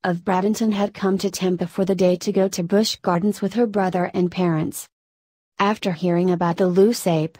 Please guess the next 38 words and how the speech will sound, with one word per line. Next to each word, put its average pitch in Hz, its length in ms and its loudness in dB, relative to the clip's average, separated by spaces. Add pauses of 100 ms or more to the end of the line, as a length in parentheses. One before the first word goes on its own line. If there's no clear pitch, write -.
(200)
she - 380 0
and 233 160 0
her 240 100 2
brother 202 380 0
met 180 260 0
their 202 140 0
parents 175 540 0
in 196 120 0
the 175 180 0
food 185 220 0
court 175 280 -2
in 190 160 0
the 185 60 0
Pantopian 196 760 0
area 180 340 2
near 180 200 2
Falcon's 180 600 0
Fury. 165 460 -2 (680)
"We 202 180 4
were 254 160 2
sitting 185 380 2
down, 160 420 0 (240)
and 196 160 4
all 196 160 2
of 202 80 0
a 247 60 0
sudden 185 400 0
they 185 160 2
just 185 340 -2
rolled 165 260 0
down 165 220 0
the 170 180 0
big 180 140 0
door 202 200 2
and 202 220 2
locked 190 320 0
us 170 280 0
in. 160 300 0